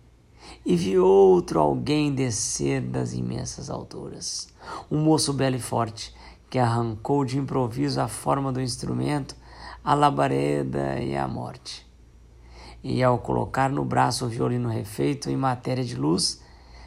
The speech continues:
dele extraía sons. Era um hino perfeito que o fazia esquecer a cinza transitória na música de vida, esperança e vitória. Então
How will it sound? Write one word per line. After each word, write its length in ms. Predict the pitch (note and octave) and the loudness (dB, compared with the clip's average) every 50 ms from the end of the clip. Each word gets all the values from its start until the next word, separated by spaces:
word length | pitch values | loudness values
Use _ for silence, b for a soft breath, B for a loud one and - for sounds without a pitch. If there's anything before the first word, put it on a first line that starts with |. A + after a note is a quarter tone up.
| B B - | B B -2
dele 200 | D#3+ F3+ - - | -2 0 2 2
extraía 460 | F3 - - - D3+ D3+ - - - | 2 0 0 0 0 2 2 2 2
sons. 640 | F3 - - E3 D3 D3 C3 - - - - - - B B B B B B B B B | 2 2 2 2 2 2 2 0 -2 -4 -4 -8 -14 B B B B B B B B B
Era 160 | - D3 D#3+ | 0 2 2
um 100 | E3 E3+ | 4 4
hino 140 | F#3 F#3 E3 | 4 2 0
perfeito 840 | - - C3+ B2+ B2 - - - D3+ D#3 E3+ F3 F3 E3+ F3 - B2+ B B B B B B | -2 -2 -4 -4 -4 -6 -4 0 4 6 8 8 8 6 4 -2 -4 B B B B B B
que 120 | B - D#3+ | B -2 -2
o 40 | |
fazia 380 | C#3 - - D#3 C#3 A#2+ C3+ D3+ | 0 0 0 0 0 2 2 0
esquecer 760 | D3 - - D3 C3 - - - D#3+ E3 E3 - E3 D#3 D3 | 0 0 0 0 0 0 0 2 2 4 4 4 2 0 0
a 120 | D3 C#3 B2+ | -2 -2 -2
cinza 460 | A#2+ - - D3+ D3 C#3 B2 C#3 C3+ | -2 -2 -2 -2 -2 -2 -2 -2 -4
transitória 960 | C3 - C#3 C#3 C3+ A#2+ B2 B2 B2 - - D#3+ E3+ F3+ F3+ F3 E3+ C#3+ - B B B B B B B B B B B - | -4 -2 -2 -2 -2 -4 -4 -6 -6 -4 0 2 4 6 6 4 4 0 -2 B B B B B B B B B B B -6
na 120 | - G3+ | -6 -4
música 280 | G3+ G#3 A3+ - - B3+ | -2 -2 -2 0 0 0
de 120 | G#3 G3 | -2 -2
vida, 420 | G3+ G3 A#3+ B3 A#3+ F#3+ G3+ F#3+ B2 | -2 -2 0 0 0 2 2 2 2
esperança 680 | A#2+ G#2+ - - - - - A#2+ - - - - - | 2 0 -2 -2 -4 -4 -4 -4 -4 -6 -8 -8 -10
e 20 | - | -10
vitória. 520 | - - - - A#2+ A#2 - - - - - - _ _ _ _ _ b b b b b b b b b b b b b b b | -12 -14 -12 -12 -10 -10 -10 -12 -16 -18 -20 -20 _ _ _ _ _ b b b b b b b b b b b b b b b
Então 640 | A#2+ A2+ G#2 - - A#2+ B2+ C3+ C#3+ C#3+ C#3+ D3 | -8 -8 -8 -6 -4 -2 0 0 0 -2 -4 -6